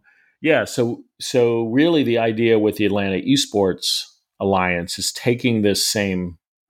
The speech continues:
template and, and resources that we have and going after the large live esports events to bring them to Atlanta. So that's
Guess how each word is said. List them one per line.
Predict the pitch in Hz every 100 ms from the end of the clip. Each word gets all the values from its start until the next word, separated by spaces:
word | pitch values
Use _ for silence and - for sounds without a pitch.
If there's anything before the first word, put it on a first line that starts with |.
| _ _ -
template | 135 139 101 87 90 -
and, | 107 95
and | 101 98
resources | 110 123 - 90 87 - 87
that | 98 90
we | 92
have | 87 87 82 82 82 85 - _ _ _ _ -
and | 104 101 98 95 95 92 92 - _ _ _ _ _ _ -
going | 110 110 104
after | 98 98 - 104 95 90 -
the | 98
large | 95 95 92 92 87 85 - - _ _ _
live | 95 90 87 87 87 -
esports | 120 117 - 90 -
events | 85 80 80 - - -
to | 85
bring | 95 92 90
them | 87 82 82 85 -
to | 87
Atlanta. | 82 85 80 76 - -
So | - 104
that's | 107 -